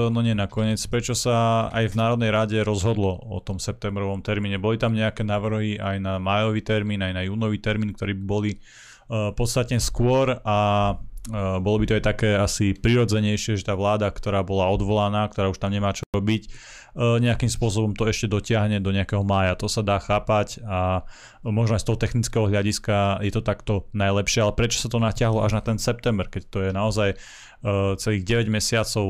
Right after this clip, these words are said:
úplne od toho odvolania? Tak bavili sme sa tu aj s Miňom, aj s viacerými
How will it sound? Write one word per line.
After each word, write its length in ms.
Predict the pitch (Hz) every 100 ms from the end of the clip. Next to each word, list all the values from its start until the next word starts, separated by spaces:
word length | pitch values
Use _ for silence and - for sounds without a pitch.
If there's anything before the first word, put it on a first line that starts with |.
| 95
úplne 340 | - - 104 101 98 98
od 260 | 95 95 -
toho 260 | - 110 104
odvolania? 500 | 101 107 98 90 87
Tak 340 | 95 87 -
bavili 320 | 98 104 117
sme 180 | 110 123
sa 140 | 113 113
tu 140 | 113
aj 100 | 101
s 80 | 90
Miňom, 220 | 104 107
aj 140 | 101 95
s 80 |
viacerými 460 | 92 95 - 104